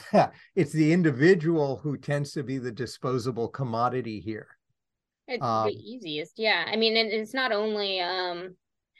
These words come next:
Speaker 2: it's, it's gonna be difficult because they also are prohibiting the promotion of cr-, contraception and banning, <laughs> well, banning, of course, the defamation of the presidential, uh, of the president and state institutions.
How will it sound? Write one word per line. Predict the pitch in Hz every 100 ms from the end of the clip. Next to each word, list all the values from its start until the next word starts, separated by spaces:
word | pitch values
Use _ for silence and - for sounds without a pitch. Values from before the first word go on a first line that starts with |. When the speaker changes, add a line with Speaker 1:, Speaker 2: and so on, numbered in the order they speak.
| _
Speaker 2:
it's, | - 208
it's | 247 -
gonna | 370
be | 480 240
difficult | 226 269 403 392 233
because | 220 214 214
they | 208 226
also | 226 269 320
are | 285
prohibiting | 240 240 247 226 220 226 220
the |
promotion | 208 220 202 202 202 208
of | 185
cr-, | - - - -
contraception | 202 190 165 - 185 196 - 233 226 - _ _ _ _ _ _ _ _
and | 208 190 175 170 175 - _ -
banning, | 185 180 196 196 196 196 190 214 - 220
<laughs> | _
well, | - - - - -
banning, | 214 220 214 202
of | 185
course, | - 208 190
the | 196
defamation | 185 185 185 180 185
of | 175
the | 175
presidential, | 180 185 170 170 165 - 156 170 _ _ _ _ _ -
uh, | 175 160 147 -
of | 185 -
the | 185 -
president | - 196 175 165 165
and | 165 156 165
state | - - 185
institutions. | 175 165 175 165 160 - - -